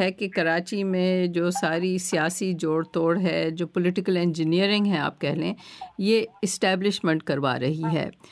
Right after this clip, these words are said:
تو اس تاثر کے ہوتے ہوئے الطاف حسین کی مقبولیت پر کیا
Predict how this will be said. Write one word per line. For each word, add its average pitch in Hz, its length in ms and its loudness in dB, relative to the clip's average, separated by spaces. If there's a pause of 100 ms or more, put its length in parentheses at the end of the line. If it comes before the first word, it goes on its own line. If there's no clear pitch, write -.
(360)
تو 254 140 0 (140)
اس 302 320 2
تاثر 190 360 0
کے 196 200 2
ہوتے 185 320 2
ہوئے 180 320 2
الطاف 185 580 -2
حسین 196 360 -2
کی 196 560 -4
مقبولیت 185 1120 0
پر 147 140 0 (500)
کیا 180 340 0